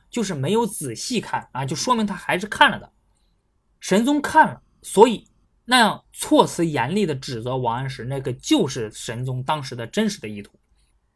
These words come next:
而司马光呢，只是神宗的一支笔啊，是翰林学士，是他的秘书，他忠实地传达了身为一个秘书该干的事儿，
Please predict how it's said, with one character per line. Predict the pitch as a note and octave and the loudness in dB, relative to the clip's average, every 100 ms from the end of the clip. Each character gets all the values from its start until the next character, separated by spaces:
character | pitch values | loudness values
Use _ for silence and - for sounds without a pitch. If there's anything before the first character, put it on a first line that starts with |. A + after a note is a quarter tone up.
| _ _ _ | _ _ _
而 | E3 | 0
司 | G#3 - D4+ | 0 0 0
马 | D3+ | -2
光 | C#3+ E3+ | -2 -4
呢， | F3 | -4
只 | C3 B2+ G#2+ | -6 -10 -10
是 | - D3 | -8 -8
神 | - C#3 D#3 | -8 -8 -6
宗 | F3 F3+ | -6 -4
的 | D3+ | -4
一 | E3 | -6
支 | D3+ D#3+ E3 | -4 -4 -4
笔 | - G2+ _ _ _ | -6 -16 _ _ _
啊， | C#3 B2 | -4 -4
是 | - F#3 | -2 -2
翰 | F#3 E3 | 0 0
林 | D#3+ | -2
学 | E3 C3 | -6 -6
士， | C#3 C3+ - | -6 -10 -10
是 | - E3 | -8 -6
他 | D#3+ | -4
的 | F#3 | -4
秘 | B3 D4+ | -2 -2
书， | C#3 - - - - | -4 -10 -20 -20 -2
他 | G3 | 0
忠 | F#3 - D#4+ F4 | 0 4 2 4
实 | D4 - | -2 -4
地 | B2+ A#2+ | -4 -6
传 | - - C#3 | -8 -6 -4
达 | C#3+ | -2
了 | A#2 | -2
身 | B2 - | -6 -6
为 | E3+ | -6
一 | F3 | -4
个 | |
秘 | G#3 D4+ G#3 | -4 -4 -4
书 | - | -6
该 | A2+ A2+ | -10 -10
干 | A2 | -12
的 | |
事 | G2+ | -10
儿， | G#2+ | -12